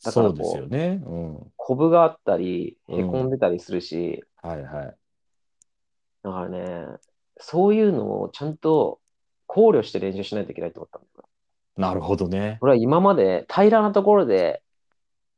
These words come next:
Speaker 2: うん。
Speaker 1: 平らなね、ところだから、もうすごい打ちやすいし、
Speaker 2: はいはい。
Speaker 1: 打てるとやっぱメンタル、メンタルっていうかその気持ちよくなってくるから、
Speaker 2: そっかそっか。
Speaker 1: 余裕があるからまた打てるんだけど、やっぱラウンドだと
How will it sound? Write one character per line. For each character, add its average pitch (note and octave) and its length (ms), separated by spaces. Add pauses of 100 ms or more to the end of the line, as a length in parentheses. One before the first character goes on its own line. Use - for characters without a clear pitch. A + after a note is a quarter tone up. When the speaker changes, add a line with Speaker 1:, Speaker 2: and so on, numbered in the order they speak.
(460)
Speaker 2:
う G2 80
ん。 G2 40
Speaker 1:
平 D#3 200
ら E3 140
な D#3 160
ね、 E3+ 220 (360)
と C3 120
こ C#3 120
ろ C3+ 80
だ A2+ 80
か - 80
ら、 E2 360 (300)
も G2+ 440 (220)
う - 60
す - 220
ご D#3 160
い A2+ 60
打 G2 80
ち - 120
や G#2 100
す A2+ 140
い G2 60
し、 F2 420 (140)
Speaker 2:
は E2+ 180
い D#2+ 60
は D2+ 240
い。 - 100 (200)
Speaker 1:
打 C3 100
て G3+ 120
る D3+ 120
と G#2 80
や G#2 60
っ - 20
ぱ - 100
メ C#3+ 160
ン F3 80
タ A#2+ 100
ル、 G2+ 200 (300)
メ B2 100
ン C3 60
タ A2 60
ル F#2 40
っ - 20
て - 80
い - 20
う - 20
か F#2 80
そ F#2 60
の F2 60
気 - 100
持 F3 140
ち F3+ 60
よ F#3+ 80
く E3 60
な - 80
っ - 20
て - 80
く E2+ 60
る D#2+ 60
か - 100
ら、 D2+ 300 (500)
Speaker 2:
そ F2+ 100
っ - 40
か D#2 140
そ - 80
っ - 40
か。 A#2+ 40
Speaker 1:
余 D3 100
裕 F3+ 140
が F#3+ 120
あ F#3 40
る D3+ 100
か - 60
ら F#2 60
ま G2+ 140
た A2+ 80
打 G#2+ 80
て A#2+ 80
る F#2+ 100
ん - 20
だ C#2+ 80
け - 80
ど、 C#2+ 300 (840)
や A#2 80
っ - 20
ぱ F2+ 140 (300)
ラ B2 160
ウ G#3 100
ン A3 60
ド G#3 80
だ G#3 120
と F2 280